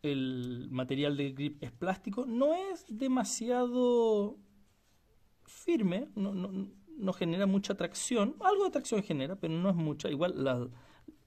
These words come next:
todas estas pistolas en esta plataforma son un poco gruesas de, de, de grip.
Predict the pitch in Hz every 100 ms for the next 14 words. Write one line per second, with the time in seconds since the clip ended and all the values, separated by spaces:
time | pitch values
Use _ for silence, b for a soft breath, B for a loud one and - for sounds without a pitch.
0 | _ _ - 233 202 196 - - _ _
1 | 131 - 156 151 143 139 127 131 - 139
2 | 135 147 165 B B - - 139 135 123
3 | 135 123 135 117 113 - - - 123 143
4 | 170 147 131 117 110 107 - - 113 104
5 | 98 98 110 - - 113 110 120 196 -